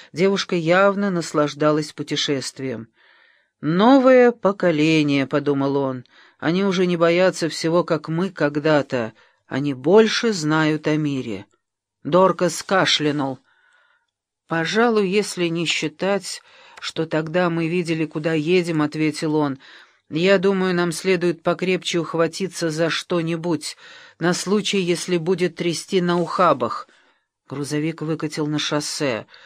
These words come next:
Какой-то автомобиль, чтобы избежать столкновения с ним, отскочил на обочину. Нёсшийся навстречу самосвал чудом успел в последний момент затормозить.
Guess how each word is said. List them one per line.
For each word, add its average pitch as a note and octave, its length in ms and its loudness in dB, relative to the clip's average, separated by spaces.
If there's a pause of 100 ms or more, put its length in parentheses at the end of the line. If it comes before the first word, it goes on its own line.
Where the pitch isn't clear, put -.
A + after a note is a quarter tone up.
(260)
Какой-то F3 380 -4
автомобиль, E3+ 580 -2
чтобы D3 360 -4
избежать D#3 480 -2
столкновения E3 840 -2
с - 160 -8
ним, F3+ 280 -4 (220)
отскочил E3+ 540 -4
на E3+ 160 0
обочину. D3+ 680 -2 (520)
Нёсшийся G3 680 0
навстречу F3 600 -2
самосвал E3 800 0
чудом E3 480 -2
успел E3 420 -2
в D3 100 -14
последний D#3+ 540 -2
момент D#3+ 440 -2
затормозить. E3 920 -2